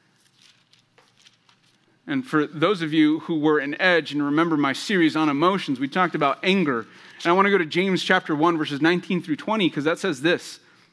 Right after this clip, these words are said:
"Know this, my beloved brothers, let every person be quick to hear, slow to speak, slow to anger." How many of you are quick to hear or slow to speak, slow to anger?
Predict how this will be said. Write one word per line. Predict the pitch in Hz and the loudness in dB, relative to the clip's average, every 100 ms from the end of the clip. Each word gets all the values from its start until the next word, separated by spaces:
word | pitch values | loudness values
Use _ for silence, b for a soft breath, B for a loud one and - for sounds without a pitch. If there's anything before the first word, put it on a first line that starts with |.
| b _ _ _ _ _ _ _ _ _ _ | b _ _ _ _ _ _ _ _ _ _
"Know | 170 190 269 | 2 4 4
this, | 247 233 - | 2 0 0
my | 202 190 | 2 2
beloved | 180 180 190 202 156 | 4 2 2 2 0
brothers, | 151 143 156 185 | 0 0 -6 -2
let | 165 175 | 0 0
every | - 196 208 247 | 2 2 2 -6
person | - 185 - | -2 -2 -2
be | 151 151 | -6 -6
quick | - 214 - - | -4 -4 -4 -14
to | - | -14
hear, | 185 - 147 120 117 B B | -12 -4 -2 -2 -8 B B
slow | - 220 233 214 | -2 0 0 -2
to | 190 | -12
speak, | - - 139 - b b | -8 -2 -2 -4 b b
slow | - 180 190 - - | -2 -2 -2 -10 -12
to | 202 | -4
anger." | 196 175 139 | -2 0 0
How | 151 | -2
many | 202 185 | -2 -2
of | 151 | 0
you | |
are | 143 | -2
quick | - - | -2 -8
to | - | -6
hear | 143 147 120 110 _ _ _ _ _ _ _ - | -4 -2 -2 -6 _ _ _ _ _ _ _ -16
or | |
slow | - - 180 | -14 -8 -6
to | |
speak, | 147 - 156 - - _ _ _ _ _ _ _ _ _ _ _ _ - | -6 -6 -8 -8 -20 _ _ _ _ _ _ _ _ _ _ _ _ -18
slow | - 165 | -6 -2
to | 139 | 0
anger? | 147 147 104 | 0 0 -4